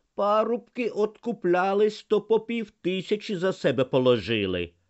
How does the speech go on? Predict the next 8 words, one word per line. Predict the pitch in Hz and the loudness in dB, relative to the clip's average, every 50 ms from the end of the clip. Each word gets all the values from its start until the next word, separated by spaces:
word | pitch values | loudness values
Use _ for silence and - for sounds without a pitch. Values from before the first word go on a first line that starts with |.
| _ _ _ _ _ _ _ - | _ _ _ _ _ _ _ -20
<gasps> | 143 160 185 208 220 233 233 226 226 233 233 240 247 247 247 247 240 233 233 220 214 202 196 - _ | -14 -12 -10 -8 -8 -6 -8 -8 -8 -8 -8 -8 -8 -8 -8 -8 -8 -10 -10 -12 -14 -14 -18 -20 _
«В | - 113 127 127 143 160 | -14 -12 -10 -6 -2 2
якого | 202 208 214 208 196 - _ _ _ _ - - 196 220 220 226 220 214 202 180 151 170 185 | 2 4 4 2 0 -2 _ _ _ _ -6 -2 0 2 6 6 8 8 8 6 4 0 -2
ж | 165 - - - - - - - | -2 -4 -8 -12 -14 -16 -10 -4
це | - 214 214 208 | 0 0 0 0
пана, | 208 _ _ 208 202 202 196 196 190 185 170 160 151 147 156 | -2 _ _ -2 0 2 2 2 2 2 0 0 0 0 0
добродійко?» | 147 151 208 202 165 151 202 214 220 233 226 220 202 180 151 120 139 147 143 135 127 - - - 135 120 110 104 98 - _ _ _ _ _ _ _ _ _ _ _ | 2 2 2 2 2 0 -2 0 2 4 6 6 6 4 4 0 -2 -2 -2 -2 -4 -8 -4 -2 0 0 0 0 -2 -6 _ _ _ _ _ _ _ _ _ _ _
питаю, | - 165 175 175 175 _ - 220 220 226 208 180 143 120 107 101 | -2 -2 -2 -2 -2 _ -4 -2 0 0 0 0 0 -2 -2 -4